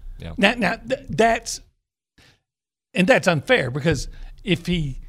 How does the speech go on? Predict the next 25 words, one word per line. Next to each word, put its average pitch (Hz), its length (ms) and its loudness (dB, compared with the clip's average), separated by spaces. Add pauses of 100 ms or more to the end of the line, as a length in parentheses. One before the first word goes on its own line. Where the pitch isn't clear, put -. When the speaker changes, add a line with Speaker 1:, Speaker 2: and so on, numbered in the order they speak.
(320)
Speaker 2:
if - 200 0
you 190 80 -2
throw 240 240 4
ten 220 360 2
touchdown 180 540 0
passes, 147 560 -4 (240)
you 151 100 -2
know, 123 280 -2
especially 165 480 -4
from 135 180 -4
inside 135 320 -2
the 110 80 -8
ten 160 380 -2
and 131 160 0
one 160 180 2
interception, 113 720 -2 (500)
it 127 100 -10
seems 175 280 -2
like 143 220 -2
you 147 80 0
always 143 260 -2
remember 127 320 -2
the 113 140 0
interception, 117 580 -6
right? 117 280 -8